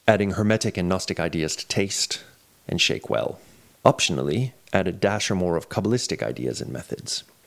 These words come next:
and stir in strong theoretical commitment to the theory and practice of magic as an essential branch of science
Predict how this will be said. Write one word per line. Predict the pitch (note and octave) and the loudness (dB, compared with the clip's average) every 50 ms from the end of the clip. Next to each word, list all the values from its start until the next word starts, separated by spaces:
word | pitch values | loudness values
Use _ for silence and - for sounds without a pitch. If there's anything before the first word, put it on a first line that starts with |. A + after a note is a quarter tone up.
| _ - - | _ -12 -2
and | - G#2 G2 - | 0 0 2 2
stir | - - - C#3+ C#3+ C#3+ | 2 2 2 2 2 4
in | C#3 A#2+ A2+ - - | 2 2 0 0 0
strong | - - - - B2+ B2 C#3 C#3+ C#3 C#3 C3+ | -2 -2 0 0 2 2 2 2 2 2 0
theoretical | C3 - - A#2 A2 A2 A2 A2+ G#2 - G2+ | 0 0 0 2 2 4 2 2 2 0 -2
commitment | F#2+ - - A2 - - - G2+ F2 - - - - - | -2 0 -2 -2 -2 0 -2 -4 -4 -4 -6 -8 -2 0
to | - A2+ | 0 2
the | G#2 G2 | 2 0
theory | - - - A#2+ B2+ C3+ C#3 B2 | -4 0 0 2 2 2 2 2
and | A#2+ A2+ - | 0 -2 0
practice | - A2+ G#2 - - G2+ - F#2+ | 0 -2 0 0 -2 -2 -2 -2
of | E2+ | -2
magic | G2+ G#2+ A#2 B2+ B2 - C2 A1+ - - - - | 0 2 2 2 0 0 -2 -6 -6 -10 -12 -4
as | - G2+ - | -2 0 0
an | G#2 F#2+ | 2 0
essential | F#2 - - B2 A#2+ A2+ - G#2+ F2+ | 0 2 2 2 2 2 2 0 0
branch | E2 F2+ F2+ F2 E2 - | 2 0 0 0 -2 -4
of | - - | -2 0
science | - - G#2+ G2+ F2 D#2 C#2+ - - - - - | 0 2 2 2 0 0 -2 -2 -2 -2 -2 -4